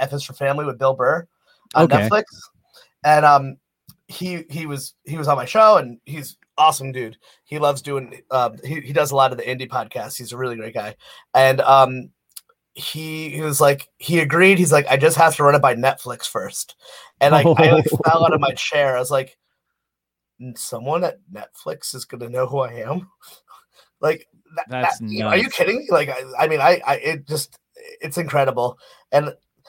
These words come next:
Speaker 1: I feel like you guys too, you've been around for a bit, but man, you guys advanced, like, quick. Like, you guys jumped a lot, a lot of the steps 'cause, well, I think it's,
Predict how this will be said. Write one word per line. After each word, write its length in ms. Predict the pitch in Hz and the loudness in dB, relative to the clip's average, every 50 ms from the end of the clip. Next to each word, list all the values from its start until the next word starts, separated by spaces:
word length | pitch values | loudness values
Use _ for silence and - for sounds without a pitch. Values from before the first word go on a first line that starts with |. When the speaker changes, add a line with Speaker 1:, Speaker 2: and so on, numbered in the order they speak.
| - - - | -18 -14 -12
Speaker 1:
I 40 | 139 | -6
feel 180 | 139 - 254 269 | 2 4 6 6
like 160 | 262 196 127 | 6 6 2
you 120 | 165 208 | -2 0
guys 280 | 190 180 160 147 135 - | 2 2 2 0 -2 -8
too, 460 | - - 175 175 165 151 139 123 - _ _ _ _ _ _ _ _ _ _ _ _ _ _ _ | -8 -6 -6 -4 -4 -6 -8 -10 -16 _ _ _ _ _ _ _ _ _ _ _ _ _ _ _
you've 140 | - 160 147 | -18 -10 -6
been 120 | 202 220 | -2 2
around 360 | 220 180 165 180 190 180 170 - | 4 4 6 6 4 4 2 -2
for 100 | 160 139 | -6 -6
a 80 | 131 | -2
bit, 240 | 120 165 175 180 - | 2 4 4 4 2
but 160 | - 135 127 131 | 0 -8 -10 -6
man, 260 | 147 160 160 151 135 | -6 -6 -6 -6 -8
you 140 | 131 143 180 | -12 -8 -2
guys 280 | 202 202 175 143 135 123 | 2 2 2 2 0 -6
advanced, 540 | 123 110 98 135 147 151 139 120 - - - | -14 -12 -8 -6 -6 -6 -6 -8 -10 -14 -16
like, 140 | 107 92 - | -18 -18 -20
quick. 580 | - - - - _ 113 123 127 123 - - | -20 -20 -20 -20 _ -10 -10 -10 -10 -12 -16
Like, 160 | 120 117 - | -18 -18 -14
you 80 | 147 180 | -10 -4
guys 260 | 180 190 175 151 127 | -2 -2 -2 -2 -4
jumped 360 | 120 - - 147 139 135 127 | -10 -8 -4 -4 -4 -4 -6
a 40 | 117 107 | -8 -4
lot, 200 | 113 120 - - _ _ _ _ _ _ _ - | -4 -4 -4 -4 _ _ _ _ _ _ _ -2
a 80 | 131 135 | 0 2
lot 300 | 135 143 143 143 135 135 | 4 4 4 4 4 0
of 60 | 117 | -4
the 80 | 117 | -10
steps 440 | - - - 139 131 123 - - - - | -12 -6 -2 -2 -2 -2 -4 -10 -16 -14
'cause, 240 | - 156 147 151 - - | -14 -14 -14 -14 -6 0
well, 140 | 190 208 180 | 2 4 4
I 80 | 160 | 4
think 180 | 156 160 175 143 | 2 -2 -6 -8
it's, 120 | 151 147 | -8 -10